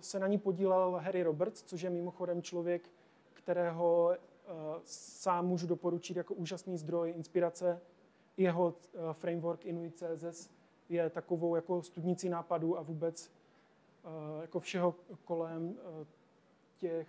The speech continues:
objektově orientovaných kaskádových stylů. Ten soubor samotný, eh, v podstatě slouží k tomu, že vy často v té denodenní práci potřebujete rychle něco opravit a ne vždycky máte čas na to,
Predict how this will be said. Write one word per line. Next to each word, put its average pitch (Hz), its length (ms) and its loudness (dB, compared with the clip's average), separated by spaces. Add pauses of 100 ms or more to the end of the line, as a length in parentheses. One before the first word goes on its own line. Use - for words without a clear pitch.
(140)
objektově 175 440 -4
orientovaných 165 500 -8
kaskádových 165 480 -12
stylů. 147 280 -10 (640)
Ten 202 160 4
soubor 220 340 2
samotný, 196 680 -2
eh, 170 360 -8
v 170 140 -20
podstatě 202 400 -4
slouží 202 360 4
k - 60 -14
tomu, 180 440 4 (280)
že 185 460 4 (120)
vy 165 140 -4
často 190 320 0
v 202 60 -10
té 185 340 6
denodenní 185 440 4
práci 185 340 2
potřebujete 185 760 4
rychle 190 280 2
něco 196 220 -2
opravit 180 520 4
a 170 60 -6
ne 185 140 4
vždycky 175 340 -2
máte 180 260 0
čas 185 260 0
na 185 140 0
to, 180 340 8